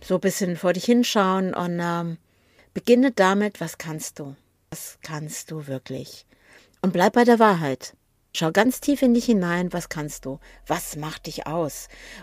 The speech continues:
Wo siehst du dein Talent und dein Potenzial? Das bitte auf die linke Seite, alles, was du richtig gut kannst.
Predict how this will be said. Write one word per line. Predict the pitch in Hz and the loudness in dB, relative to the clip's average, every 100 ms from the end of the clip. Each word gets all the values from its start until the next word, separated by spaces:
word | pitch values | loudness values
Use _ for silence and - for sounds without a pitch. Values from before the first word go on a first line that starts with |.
| - | -2
Wo | 170 208 233 | 8 12 12
siehst | 202 220 - | 10 2 0
du | 185 | -4
dein | 170 156 | -2 -4
Talent | 151 151 156 185 208 165 | -2 0 2 2 0 -2
und | 160 | -4
dein | 160 | -4
Potenzial? | 156 151 156 156 127 120 131 _ _ _ - | -6 -8 -8 -8 -8 -10 -12 _ _ _ -4
Das | 165 - | -4 -4
bitte | 202 - 208 | -6 -4 -4
auf | 151 | -6
die | - | -6
linke | 156 190 220 190 | -4 -2 -2 -4
Seite, | 170 170 185 - - _ | -2 -4 -6 -10 -14 _
alles, | 165 180 180 | 2 2 0
was | 160 | -8
du | - | -10
richtig | 139 151 165 - 185 170 - | -4 -2 -4 -4 -4 -4 -6
gut | 135 143 - | -6 -6 -8
kannst. | - 123 110 - - | -10 -10 -8 -12 -14